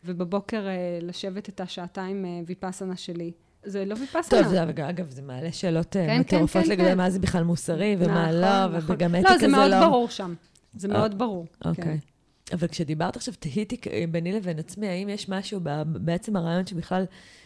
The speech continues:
Speaker 2: יש איזו מסורת שאומרת, אפשר להיחלץ מהסבל שמייצר
Speaker 1: Mm.
Speaker 2: עבורנו איזו חוויית אשמה כשאנחנו לא מצליחים.
Speaker 1: כן.
Speaker 2: כאילו, עד כמה ב-, בעצם העובדה שאני כאילו כבר מבינה שהסבל הוא בידיי,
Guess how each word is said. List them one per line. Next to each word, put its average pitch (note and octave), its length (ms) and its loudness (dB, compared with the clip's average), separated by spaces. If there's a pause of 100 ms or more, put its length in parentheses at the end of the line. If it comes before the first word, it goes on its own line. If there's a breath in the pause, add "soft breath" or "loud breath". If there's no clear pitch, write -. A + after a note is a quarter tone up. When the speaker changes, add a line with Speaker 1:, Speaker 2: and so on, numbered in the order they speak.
(220 loud breath)
Speaker 2:
יש F#3 200 0
איזו F3+ 180 -2
מסורת G3 460 -2
שאומרת, F#3 440 0
אפשר F#3+ 340 2
להיחלץ F#3 560 0
מהסבל G#3+ 480 -2
שמייצר F#3 520 0
Speaker 1:
Mm. G#3 40 0
Speaker 2:
עבורנו E3+ 300 -2
איזו D#3+ 120 -6
חוויית E3+ 260 -6
אשמה G3 380 -2
כשאנחנו F#3 380 -4
לא E3+ 120 0
מצליחים. F3 460 -4
Speaker 1:
כן. G#3+ 280 2 (540 loud breath)
Speaker 2:
כאילו, E3+ 160 -4
עד - 140 -8
כמה A3 320 -2
ב-, F3 300 -6
בעצם F#3 300 -2
העובדה F#3+ 240 -2
שאני G3 260 -4
כאילו E3+ 220 -4
כבר E3 160 -8
מבינה E3+ 420 -6
שהסבל G3+ 540 -6
הוא F#3 80 -4
בידיי, G3+ 680 -2